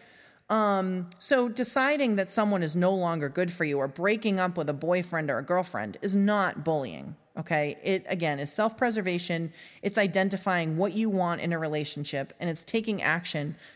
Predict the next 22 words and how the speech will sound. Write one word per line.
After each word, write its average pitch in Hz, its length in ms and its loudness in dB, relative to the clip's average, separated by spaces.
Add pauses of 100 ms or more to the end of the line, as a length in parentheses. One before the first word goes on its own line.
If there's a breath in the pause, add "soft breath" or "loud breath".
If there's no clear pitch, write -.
to - 100 -16
put 226 180 0
more 175 200 0
positive 165 500 -2
things 151 300 -4
in 143 100 -6
your 147 140 -4
life. - 420 -6 (560 soft breath)
However, 262 1040 0 (400)
okay, 170 520 -2 (420 loud breath)
walking 233 560 2
away 196 320 2
from 185 240 -2
a 160 80 -2
relationship 151 920 -2
and 185 160 0
then 175 140 0
threatening 196 580 -2
others 185 420 0
to - 120 -4
join 208 560 0
you 135 380 -6